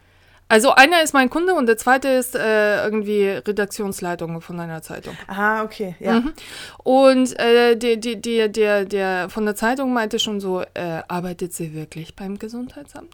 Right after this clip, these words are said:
Speaker 1: Dachte mir, „Oh je.“ Ne? Also, und weil, äh, jetzt sind ja, alle wollen ja enthüllen, weißt du? Und so war es dann auch, ne? Also, „Ja, ähm, wir hätten Interesse an einem Artikel und dann suchen wir uns dann ein paar, äh, Illustrationen von ihr aus.“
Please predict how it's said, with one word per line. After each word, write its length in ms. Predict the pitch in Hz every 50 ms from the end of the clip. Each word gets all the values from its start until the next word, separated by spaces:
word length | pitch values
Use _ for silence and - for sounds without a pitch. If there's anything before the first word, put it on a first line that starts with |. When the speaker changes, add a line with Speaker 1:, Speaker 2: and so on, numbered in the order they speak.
| _ _
Speaker 1:
Dachte 200 | - - - -
mir, 140 | 202 190 - - -
„Oh 180 | 202 202 196
je.“ 300 | 196 170 170 147 - - - _ _ _ -
Ne? 280 | 190 196 214 233 226 -
Also, 380 | - 208 196 185 202 208 208 208
und 440 | 196 - 208 202 202 196 202 214 196
weil, 160 | 202 208 208 202
äh, 260 | 190 - 202 208 214
jetzt 320 | 196 202 202 220 220 220
sind 200 | - 240 226 214
ja, 260 | - 208 196 190 190 190 - - - - -
alle 240 | - 220 220 226 226
wollen 220 | 220 220 214 214
ja 100 | 208 196
enthüllen, 720 | 190 190 190 - - - 240 247 226 185 170 160 156 160 165
weißt 280 | 170 175 190 190 -
du? 160 | 240 254 269 - - - - - - - - -
Und 220 | - 226 233 247 240
so 240 | - 247 254 262 262
war 160 | 262 247 220
es 120 | 208 196
dann 180 | - 190 180 -
auch, 260 | - - - - -
ne? 220 | 208 196 208 240 240 _ _ _ _ _ _ -
Also, 560 | 208 208 214 208 214 214 214 208 202 202 208 - -
„Ja, 540 | 247 233 254 269 285 311 320 320 330 - -
ähm, 380 | - 247 247 247 247 247 240 240 - -
wir 140 | 220 233 240
hätten 280 | 214 233 254 254 262 254
Interesse 480 | 254 240 226 240 233 240 240 240 262
an 140 | 247 233 226
einem 180 | 220 220 220 214
Artikel 460 | 208 214 - - 294 311 302 302 285
und 160 | 262 240 226
dann 120 | 220 220 220
suchen 360 | 214 233 220 - 240 226 214
wir 100 | 208 202
uns 180 | 202 196 196
dann 180 | - 202 196 196
ein 20 |
paar, 360 | 190 190 190 190 190 190 185 -
äh, 720 | - 190 185 185 185 180 180 170 - - - - - -
Illustrationen 680 | 208 190 190 185 - - 185 180 - - 190 180 180 170
von 200 | - 185 190 180
ihr 140 | 175 160 117
aus.“ 300 | 107 - - - -